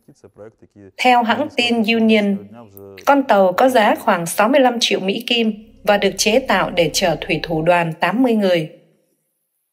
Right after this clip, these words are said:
Ukraine trong những tháng gần đây đã tăng cường tấn công vào các mục tiêu quân sự của Nga ở bán đảo Crimea,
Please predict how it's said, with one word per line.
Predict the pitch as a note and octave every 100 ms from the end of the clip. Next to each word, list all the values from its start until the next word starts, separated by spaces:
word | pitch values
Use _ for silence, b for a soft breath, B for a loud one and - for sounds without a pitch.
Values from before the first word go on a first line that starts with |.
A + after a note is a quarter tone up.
| _ _ _ _ - C4
Ukraine | C4+ B3+ B3+ B3
trong | C4+ B3+
những | B3+
tháng | C4+ B3+ C#4+
gần | G#3 F3+
đây | A3+ A#3+ A3+
đã | G#3
tăng | C4 B3+
cường | B3+ G3+ F3+
tấn | G3 C#4+
công | - B3+ A#3
vào | G#3+ F3
các | E3+ C#4
mục | B3 - -
tiêu | A3+
quân | A#3 A3+
sự | A3+ G3
của | - D#3+
Nga | F3+ G#3+ G#3+
ở | F3+ D3+
bán | E3+ A3+
đảo | F3+ -
Crimea, | G#3+ G#3 G#3 G3+ G3